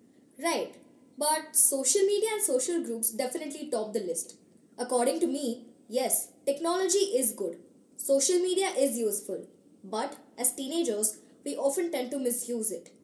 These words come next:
There comes a manual with everything. But these days, parents hand over the smartphones to kids at a very early age, and that leads to its misuse. We also need to take into ca-,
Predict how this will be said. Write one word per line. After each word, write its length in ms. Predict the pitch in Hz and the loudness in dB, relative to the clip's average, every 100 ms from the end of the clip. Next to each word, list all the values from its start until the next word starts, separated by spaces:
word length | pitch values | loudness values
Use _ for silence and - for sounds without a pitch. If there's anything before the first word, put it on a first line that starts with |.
| _ _ - | _ _ -8
There 200 | 269 320 | -2 -2
comes 320 | 339 359 381 - | -2 -2 0 0
a 140 | 294 | 0
manual 460 | 254 233 269 202 202 | -2 -2 -2 -4 -2
with 220 | 220 - | -6 -6
everything. 680 | 226 247 240 240 240 226 - - - _ _ _ | -2 -2 0 -4 -4 -8 -10 -20 -20 _ _ _
But 180 | 240 220 | -4 -2
these 240 | 254 285 | -4 -2
days, 360 | 269 214 - - - - - | 2 2 0 -6 -10 -20 -6
parents 440 | 302 320 415 - 277 | -2 0 4 2 2
hand 200 | 285 370 | -2 2
over 160 | 392 | 2
the 80 | 339 | 2
smartphones 680 | 330 262 254 285 320 320 - | 2 0 -6 -6 -4 -2 0
to 140 | 330 | -2
kids 320 | 208 208 - - - - | -2 -4 -4 -10 -20 -8
at 120 | 285 | -4
a 80 | 311 | 2
very 280 | 277 330 269 | 4 4 4
early 460 | 247 277 202 247 | 2 0 -2 -2
age, 200 | 240 - - - - - | 0 -2 -8 -20 -20 -14
and 220 | 240 240 | -8 -4
that 300 | 220 269 - - - | -2 -4 -6 -12 -14
leads 280 | 220 269 233 | -6 0 0
to 80 | 269 | 2
its 200 | 247 240 | 0 0
misuse. 600 | 233 208 - 175 - - - _ - _ - | -2 -2 -2 -4 -4 -6 -8 _ -20 _ -2
We 160 | 339 | 0
also 260 | 311 320 440 403 | 0 0 2 2
need 160 | 349 | 0
to 180 | 359 339 | -4 -2
take 240 | 262 277 | -2 -2
into 220 | 311 294 330 | -4 -8 -8
ca-, 220 | 262 | -8